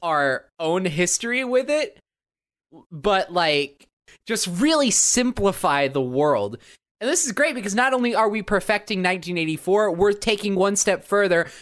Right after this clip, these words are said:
to, I think, is what is our ultimate goal in this podcast, which we haven't actually, like, laid out, but ultimately I think that we both have a mutual agreement here that our final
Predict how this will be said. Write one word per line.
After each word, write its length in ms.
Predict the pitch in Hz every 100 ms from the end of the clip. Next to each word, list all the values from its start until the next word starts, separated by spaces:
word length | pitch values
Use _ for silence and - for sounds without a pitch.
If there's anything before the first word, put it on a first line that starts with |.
| -
to, 100 | 226
I 80 | 233
think, 380 | 440 427 403 _ _ _ _
is 420 | 220 208 185 156 -
what 220 | 185 196
is 100 | 175
our 140 | 170
ultimate 460 | 185 262 269 202 143
goal 160 | 147 143
in 60 |
this 120 | 143
podcast, 380 | - 160 160 151
which 100 | 160
we 80 | 196
haven't 260 | 233 330 269
actually, 340 | 208 - 202
like, 200 | 165 139
laid 300 | 139 156 220
out, 340 | 220 233 208 -
but 240 | 180 175 - _ _ _
ultimately 480 | 202 233 214 208 196
I 120 | 185
think 320 | 175 208 196 143
that 340 | 175 160 -
we 160 | 165 185
both 240 | 165 165
have 180 | 170 143
a 60 |
mutual 320 | 143 156 147 143
agreement 320 | 139 156 135
here 160 | 135
that 180 | 123 156
our 220 | 151 151 - - _
final 800 | - 226 220 208 190 170 139